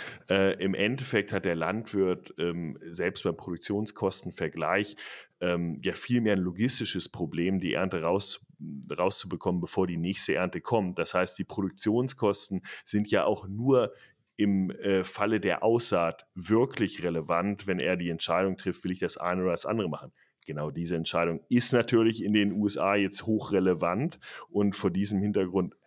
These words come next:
hat es natürlich jetzt aktuell auch einen Einfluss auf die potenziellen, äh, Erwartungen, was Mais- oder Soja-Aussaat angeht.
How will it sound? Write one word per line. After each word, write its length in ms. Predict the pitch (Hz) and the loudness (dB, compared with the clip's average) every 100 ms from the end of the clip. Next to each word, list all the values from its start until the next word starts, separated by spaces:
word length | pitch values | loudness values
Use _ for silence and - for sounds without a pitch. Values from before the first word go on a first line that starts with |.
| _ | _
hat 280 | - 131 190 | -2 2 4
es 160 | 156 98 | 2 0
natürlich 340 | - 92 87 | -2 -2 -2
jetzt 220 | 85 - | -6 -2
aktuell 400 | 104 - 92 87 | -2 0 0 2
auch 100 | 87 | 0
einen 200 | 64 85 | -4 -2
Einfluss 520 | 64 87 - 90 - | -4 -4 -4 -6 -4
auf 300 | 92 101 107 | 0 2 2
die 200 | - 90 - - - _ _ _ - - | -4 -8 -8 -20 -20 _ _ _ -20 -6
potenziellen, 960 | - 110 107 95 - 92 95 92 92 | 0 2 2 0 0 2 2 2 0
äh, 280 | 71 87 82 | 0 0 0
Erwartungen, 680 | 78 87 85 90 98 90 85 | 0 2 2 2 0 -2 0
was 300 | 85 - - | -2 -2 -4
Mais- 480 | 90 82 87 90 - | -4 -2 -2 -2 -4
oder 340 | 90 90 85 | -4 -2 -2
Soja-Aussaat 880 | 90 95 101 90 69 90 - 76 - | 0 2 2 2 0 0 -2 -4 -2
angeht. 460 | 95 127 135 147 | -2 2 2 0